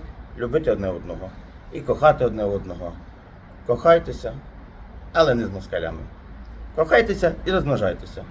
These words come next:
А то ця влада все хоче нас знищити, істребить і зменшить кількість нашу, починаючи з ковіда. У них ніхіра не получиться. Щастя всім, миру,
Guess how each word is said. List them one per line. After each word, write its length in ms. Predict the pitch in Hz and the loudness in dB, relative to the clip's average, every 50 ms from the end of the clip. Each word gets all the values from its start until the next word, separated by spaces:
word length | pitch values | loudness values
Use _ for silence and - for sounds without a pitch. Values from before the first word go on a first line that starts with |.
| - - - - | -14 -16 -8 -2
А 100 | - 120 | -2 2
то 120 | 120 160 160 | 2 2 2
ця 140 | - 156 | 2 2
влада 280 | 147 160 170 165 139 147 | 4 6 6 6 6 4
все 180 | 139 - 151 151 | 2 0 -2 -2
хоче 260 | 147 151 147 - 135 | -2 -2 -2 0 2
нас 180 | 139 135 131 | 4 4 4
знищити, 560 | 127 135 170 185 170 - 143 - - 104 98 - - - | 2 -2 -4 -6 -4 -6 -6 -4 -4 -4 -4 -4 -6 -10
істребить 520 | - 131 - - 139 131 139 175 160 160 - - - - - - | -12 -10 -6 -4 -2 0 2 0 0 0 -4 -12 -18 -18 -12 -8
і 60 | - 127 | -4 0
зменшить 380 | 135 151 165 160 156 143 - | 2 4 4 4 2 0 -6
кількість 380 | - 110 104 - - 92 - 104 | -8 -8 -8 -8 -10 -10 -8 -6
нашу, 220 | 95 90 - 160 | -6 -6 -6 -6
починаючи 560 | - - 147 - 165 170 170 170 165 160 147 | -6 -6 -4 0 2 4 4 4 2 2 -2
з 60 | 131 - | -2 0
ковіда. 380 | - 127 101 98 95 90 - - - - - - - - | 0 2 2 0 -2 -6 -8 -10 -12 -16 -18 -18 -12 -2
У 60 | - | 2
них 200 | 190 196 - - | 2 2 4 2
ніхіра 300 | 214 202 - 185 151 113 | 0 2 4 6 6 6
не 100 | 101 98 | 6 2
получиться. 540 | 98 - 95 90 85 82 - - - - - - - - - - - - - - - - - - - - - - - - - - - - - - - | -2 -4 -6 -8 -8 -10 -12 -16 -18 -18 -18 -18 -20 -20 -20 -20 -20 -20 -20 -18 -18 -18 -16 -16 -16 -16 -16 -16 -18 -18 -18 -18 -16 -16 -16 -14 -2
Щастя 320 | - - 190 190 190 - 120 | 4 6 6 6 4 2 -4
всім, 240 | 98 - 95 92 101 - 110 | -4 -4 -6 -8 -8 -6 0
миру, 300 | 120 151 170 147 110 | 4 4 4 4 2